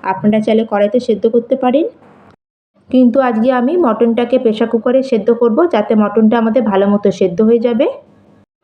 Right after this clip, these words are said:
আর তাড়াতাড়িও সেদ্ধ হয়ে যাবে। এবার মটনটাকে প্রেশার কুকারে দিয়ে দেবার পরে এখানে আমরা দিয়ে দেবো গরম জল। তার জন্য আমরা যেই কড়াইতে মাংস কষিয়েছিলাম সেই কড়াই থেকে জল গরম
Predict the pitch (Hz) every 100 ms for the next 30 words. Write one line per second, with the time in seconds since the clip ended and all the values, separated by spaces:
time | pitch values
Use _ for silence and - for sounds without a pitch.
0 | _ - 208 220 214 196 208 220 233 349
1 | 359 233 185 202 180 170 165 170 170 170
2 | - - - _ _ _ _ - 214 262
3 | 262 220 220 233 254 247 311 302 226 233
4 | 240 240 240 226 214 214 220 233 240 226
5 | 208 262 539 - - _ _ - - 214
6 | 240 247 226 226 233 226 220 262 214 202
7 | 240 226 220 226 466 - _ _ _ _
8 | - 214 202 254 262 294 220 220 208 226
9 | 233 254 262 262 285 247 214 214 254 226
10 | 254 254 269 277 453 453 262 240 240 220
11 | 220 240 226 294 220 202 208 202 208